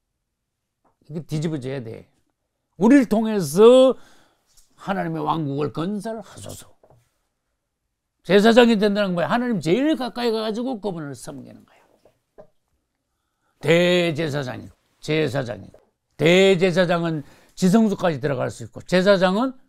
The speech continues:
뜰과 성소까지 들어갈 수 있어요. 그 밑에는 레위인이 있어. 또 그 밑에는 뭐예요? 예물을 가지고 하나님을 배우러 온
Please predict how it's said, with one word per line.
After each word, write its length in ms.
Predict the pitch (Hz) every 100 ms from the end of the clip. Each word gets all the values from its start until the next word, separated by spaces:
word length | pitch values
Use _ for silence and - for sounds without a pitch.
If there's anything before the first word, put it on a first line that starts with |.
| _ _ _ _ _
뜰과 460 | 311 277 214 160 151
성소까지 600 | - 262 240 - 190 -
들어갈 300 | 120 95 101
수 120 | -
있어요. 300 | - - _ _ _ _ _ _ _ _ _ _ _ _ _ _
그 80 | 190
밑에는 640 | 247 190 240 233 214 - _
레위인이 560 | 143 170 208 220 208 160
있어. 320 | 113 - - _ _ _ _ _ _ _ _
또 140 | 233
그 80 | 185
밑에는 440 | 233 247 247 226 185
뭐예요? 200 | 151 107 _ _ _ _ _ _
예물을 480 | 170 233 269 277 262
가지고 760 | 220 226 196 226 208 269 269 233
하나님을 540 | _ 233 220 202 202 160
배우러 400 | 180 180 165 147
온 340 | 156 220 220